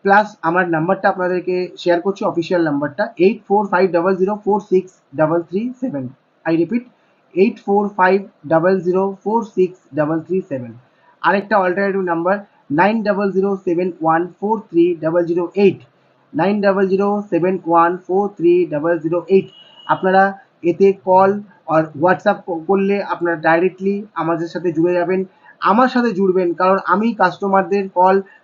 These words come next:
ডাইরেক্ট রিসিভ করি। আমি চাই কাস্টমারের সাথে আমার ডাইরেক্ট ডি-, ডিল হবে, এর মাঝখানে কোনো লোক বা কেউ আসে না।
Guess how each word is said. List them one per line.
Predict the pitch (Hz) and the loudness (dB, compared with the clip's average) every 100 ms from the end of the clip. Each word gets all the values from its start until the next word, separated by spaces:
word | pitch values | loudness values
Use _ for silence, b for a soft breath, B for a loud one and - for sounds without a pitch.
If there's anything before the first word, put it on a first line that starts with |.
| - | -14
ডাইরেক্ট | 127 165 202 214 - _ _ - 165 | -4 0 0 -2 -8 _ _ -6 -4
রিসিভ | 165 196 - | -4 -6 -2
করি। | 160 123 120 _ _ _ _ _ _ _ _ _ - | -2 -2 -8 _ _ _ _ _ _ _ _ _ -8
আমি | 165 208 226 | -2 -2 0
চাই | 220 220 233 233 _ _ - | 2 2 0 -6 _ _ -6
কাস্টমারের | 165 185 196 202 | -4 -2 0 2
সাথে | 208 208 214 - | 0 -2 -4 -2
আমার | 175 208 202 | 2 2 2
ডাইরেক্ট | 190 180 190 151 | 2 2 0 0
ডি-, | 165 160 156 | 2 2 2
ডিল | 190 190 | 2 2
হবে, | 170 185 190 b b - | 0 0 -2 b b 0
এর | 196 208 | 0 2
মাঝখানে | 180 175 170 190 185 196 - _ _ _ - | 0 0 0 0 0 -2 -6 _ _ _ -2
কোনো | 196 | 0
লোক | 196 185 196 196 _ 156 | 2 2 2 -2 _ -2
বা | 170 | -2
কেউ | 165 190 196 226 _ - | 2 4 4 0 _ -4
আসে | 160 160 180 | -2 0 -2
না। | 147 127 117 | -4 -6 -12